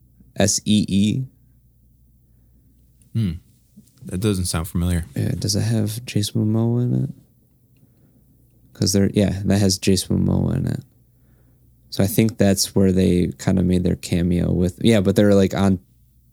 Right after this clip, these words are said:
Speaker 1: T V also. So that's fun. Like <laughs>
Speaker 2: Cool.
Speaker 1: <laughs> Yeah.
Speaker 2: Yeah, I like that.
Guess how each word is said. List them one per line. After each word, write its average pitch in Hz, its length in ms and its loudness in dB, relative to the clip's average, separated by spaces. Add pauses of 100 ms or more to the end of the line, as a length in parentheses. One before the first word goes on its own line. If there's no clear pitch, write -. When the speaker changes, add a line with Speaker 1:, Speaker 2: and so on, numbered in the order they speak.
(120)
Speaker 1:
T 95 160 2
V 90 160 0
also. 85 400 -4 (720)
So - 100 -2
that's 98 140 2
fun. - 260 -4 (680)
Like 92 140 2 (400)
<laughs> - 380 -20
Speaker 2:
Cool. 120 280 0 (340)
Speaker 1:
<laughs> - 360 -18
Yeah. - 160 2 (880)
Speaker 2:
Yeah, 85 100 0
I 90 40 0
like 101 180 -2
that. - 180 -8